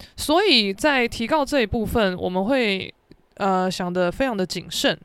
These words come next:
再去看要从哪一个方向开始去执行。然后一开始这整件事情啊，呃，我就有跟一些，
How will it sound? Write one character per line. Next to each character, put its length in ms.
再 200
去 120
看 360
要 120
从 360
哪 200
一 60
个 400
方 320
向 260
开 180
始 100
去 380
执 320
行。 340
然 140
后 340
一 100
开 180
始 360
这 400
整 180
件 160
事 160
情 260
啊， 200
呃， 500
我 140
就 100
有 140
跟 200
一 60
些， 760